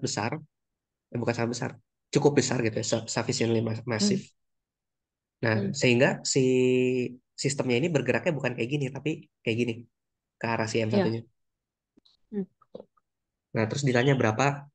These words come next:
Speaker 1: percepatan dari M satu.
Speaker 2: Hmm.
Speaker 1: Nah, ini sistemnya. M satu sama M dua gitu ya, itu percepatannya sama.
Speaker 2: Hmm.
Speaker 1: Karena dia terhubung oleh tali yang sama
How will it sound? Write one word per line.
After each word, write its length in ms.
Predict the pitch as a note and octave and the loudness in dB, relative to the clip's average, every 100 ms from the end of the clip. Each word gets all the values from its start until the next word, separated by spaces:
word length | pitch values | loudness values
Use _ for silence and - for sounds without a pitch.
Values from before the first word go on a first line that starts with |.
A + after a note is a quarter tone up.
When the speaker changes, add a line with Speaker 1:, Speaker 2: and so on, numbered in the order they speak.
| - | -8
Speaker 1:
percepatan 480 | - - A#2 A#2 C3 | -4 -2 -2 -2 0
dari 160 | A#2 A2+ | 2 0
M 80 | A2+ | -2
satu. 200 | A2+ A2+ G#2+ _ _ _ _ _ _ _ _ _ _ G3+ | -4 -6 -8 _ _ _ _ _ _ _ _ _ _ -6
Speaker 2:
Hmm. 160 | F3+ - _ _ _ _ _ _ _ _ _ _ _ E3 C#3 | -6 -10 _ _ _ _ _ _ _ _ _ _ _ -6 0
Speaker 1:
Nah, 120 | A#2 | 2
ini 160 | F3 D3 A#2+ | 4 4 2
sistemnya. 480 | B2 A2+ A2 G#2+ C#3 _ _ _ _ _ _ _ _ _ - | 0 2 0 -2 -6 _ _ _ _ _ _ _ _ _ -4
M 120 | C3 A#2 | -4 0
satu 480 | G#2+ A#2 D3 - _ _ _ _ _ _ _ - | 0 2 0 -2 _ _ _ _ _ _ _ -10
sama 320 | - B2 A#2 | -2 0 2
M 120 | A#2+ | 2
dua 240 | A2 G#2 A2+ - _ _ - | 2 0 -2 -8 _ _ -12
gitu 100 | A2 | -8
ya, 40 | A2+ - _ _ _ - | -8 -12 _ _ _ -4
itu 100 | C3 C#3+ | -2 0
percepatannya 460 | - C#3 B2+ D3 | -2 -4 0 0
sama. 180 | D3+ C#3+ C#3+ - _ _ _ _ _ _ _ _ _ _ _ G#3 | 0 -4 -6 -14 _ _ _ _ _ _ _ _ _ _ _ -4
Speaker 2:
Hmm. 240 | G3 G3 | -2 -2
Speaker 1:
Karena 220 | A2+ B2+ | 0 2
dia 120 | C#3+ D3+ | 4 4
terhubung 320 | C#3 A#2 C3+ A#2+ | 2 0 2 2
oleh 100 | A2+ | 0
tali 240 | A2+ A2 | 0 0
yang 80 | A2 | 0
sama 240 | A2+ C#3 | -2 -4